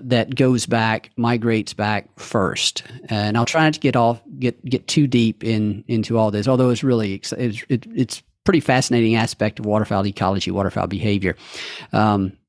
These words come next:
so most other bird species show what's called male biased philopatry, where the male is the one that sh-, go, that shows the higher rate of, of philopatry to those breeding sites. And just think about that with songbirds returning to breed in the spring.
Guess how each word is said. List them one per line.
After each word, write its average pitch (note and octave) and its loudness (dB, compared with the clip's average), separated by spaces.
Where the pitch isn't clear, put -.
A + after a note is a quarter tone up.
so B2 2
most E3 2
other D#3 2
bird B2+ 0
species G#2 -2
show - 2
what's A2+ 0
called A2 0
male B2+ 2
biased A2+ -2
philopatry, G#2 -2
where A#2+ 2
the G#2+ 0
male E3+ 4
is C#3+ 2
the C3 0
one G#2+ 0
that - -6
sh-, - -8
go, A#2+ 4
that A#2+ -4
shows A2+ 2
the G2+ -2
higher A#2+ 2
rate A2+ 2
of, G2+ -6
of A2+ -6
philopatry G#2+ 0
to G#2+ 0
those G2+ 0
breeding G#2+ 0
sites. G#2 0
And C#3+ 0
just - -2
think D3 2
about A#2+ 0
that A#2 0
with A#2 -2
songbirds C3 0
returning A#2+ 2
to A#2+ -2
breed A#2+ 2
in A#2 0
the G#2+ -2
spring. B2+ 0